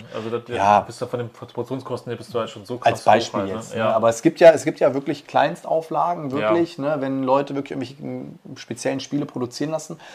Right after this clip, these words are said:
Speaker 2: Ich meine, guck dir mal, äh, G M T zum Beispiel an, um da
Speaker 1: Mhm.
Speaker 2: jetzt mal so ein bisschen die Brücke zu schlagen. Die haben dieses, äh,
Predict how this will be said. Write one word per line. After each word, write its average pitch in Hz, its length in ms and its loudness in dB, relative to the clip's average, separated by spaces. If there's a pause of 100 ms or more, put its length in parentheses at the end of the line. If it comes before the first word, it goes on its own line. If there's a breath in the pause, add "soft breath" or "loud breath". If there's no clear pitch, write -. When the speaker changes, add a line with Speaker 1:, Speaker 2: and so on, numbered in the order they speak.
(100)
Speaker 2:
Ich - 140 -6
meine, 160 160 8
guck 196 180 -2
dir 214 120 2
mal, 185 320 4 (320 loud breath)
äh, 151 240 8
G 139 200 4
M 151 120 4
T 196 180 -4
zum 170 160 -6
Beispiel 143 300 4
an, 170 180 2
um 143 160 -4
da 135 80 4
Speaker 1:
Mhm. 135 60 2
Speaker 2:
jetzt - 80 -10
mal 143 100 4
so 131 60 0
ein - 20 0
bisschen 139 160 -4
die 120 60 -2
Brücke 175 240 0
zu - 80 -12
schlagen. 127 340 6
Die 135 100 2
haben 143 120 6
dieses, 131 280 -4
äh, 135 440 2